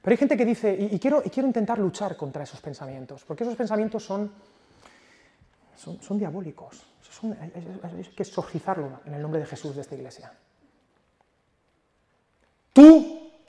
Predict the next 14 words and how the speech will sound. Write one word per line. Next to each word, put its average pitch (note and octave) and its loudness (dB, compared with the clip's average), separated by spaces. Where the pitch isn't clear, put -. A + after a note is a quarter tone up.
no C#3+ -12
eres A3 -12
lo A#2 -20
que - -20
sientes. - -20
¿Me - -20
estás G3 -10
escuchando? F3+ -20
Tú G#3 0
no G3+ -2
eres F3 -10
lo C#3 -16
que - -18
sientes. - -20